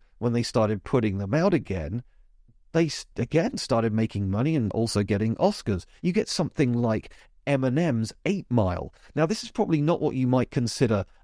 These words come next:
a musical, but why isn't it a musical? There are periods where people are rapping,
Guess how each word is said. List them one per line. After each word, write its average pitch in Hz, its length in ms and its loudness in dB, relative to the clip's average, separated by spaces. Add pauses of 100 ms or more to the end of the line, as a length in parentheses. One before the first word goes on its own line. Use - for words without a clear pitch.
a 101 140 2
musical, 117 920 -2 (180)
but 151 460 0 (320)
why 165 240 0
isn't 226 360 2
it - 80 2
a 127 60 0
musical? 101 480 -2
There 131 160 2
are 113 60 -4 (120)
periods 170 400 0
where 123 120 2
people 123 400 0
are 95 140 0
rapping, 147 640 0